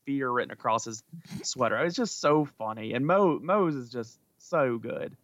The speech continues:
So I just, I, I, it's been dominating my life lately. Lots of stuff going on, lots of busyness between football and work stressing me out. And it's just good to watch some Office and just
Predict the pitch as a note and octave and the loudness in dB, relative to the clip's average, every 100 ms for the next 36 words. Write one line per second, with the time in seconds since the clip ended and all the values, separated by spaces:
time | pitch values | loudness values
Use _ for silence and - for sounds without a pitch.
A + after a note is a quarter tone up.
0 | _ _ _ _ _ - D3+ C3+ - A#2+ | _ _ _ _ _ 0 4 4 2 0
1 | D3 C3 A2+ - C3 C3+ C3 - C3 C3 | 0 -2 -8 -4 0 0 0 -2 0 2
2 | C3 B2 D#3 D3+ D3 C#3+ C3 B2+ B2+ B2+ | 0 -2 -2 0 2 0 -2 -2 -2 -2
3 | B2+ B2 B2+ B2 - _ _ _ _ - | -6 -4 -6 -6 -10 _ _ _ _ -6
4 | C#3 E3+ E3 - B2+ - C3+ B2 - B2 | 2 4 2 -2 -10 -8 -2 -2 -2 -6
5 | A#2+ A#2 A#2 A#2 A#2 A#2+ B2+ C#3 C#3 B2 | -4 -4 -4 -4 -6 -4 0 0 0 -4
6 | A#2+ A#2 A#2 A2+ G#2+ - _ _ - A#2 | -4 -4 -6 -6 -8 -18 _ _ -8 -4
7 | A2 G#2+ E3 D3 D3 C3 A#2+ A#2 A2 A2 | -4 0 0 2 4 4 4 0 -8 -10
8 | A#2+ D3 D3+ - - D3 B2+ - A2+ A2+ | 0 2 2 -2 -4 0 0 -2 -6 -2
9 | A2 A2 - - A#2 A#2 - C3 B2 D#3 | 0 -2 -8 -14 -14 -14 -6 -4 0 0
10 | - C3+ B2+ A#2+ A#2+ A2+ A2+ G#2+ A2 A2+ | 0 0 0 2 0 0 -4 -4 -2 -4
11 | G#2+ - A2+ A2+ G#2+ - | -6 -8 -8 -6 -6 -8